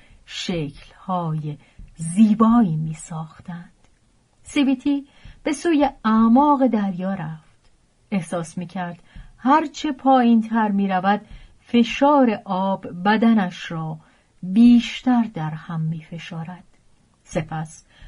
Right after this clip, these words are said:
باله‌های پایین گردنش را باز کرد و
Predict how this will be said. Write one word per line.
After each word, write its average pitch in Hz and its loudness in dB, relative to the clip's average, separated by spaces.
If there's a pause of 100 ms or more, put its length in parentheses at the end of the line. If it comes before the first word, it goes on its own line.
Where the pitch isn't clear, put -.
(160)
باله‌های 262 8
پایین 220 2
گردنش 175 -6
را 175 -10
باز 208 -4
کرد 208 -4
و 220 -2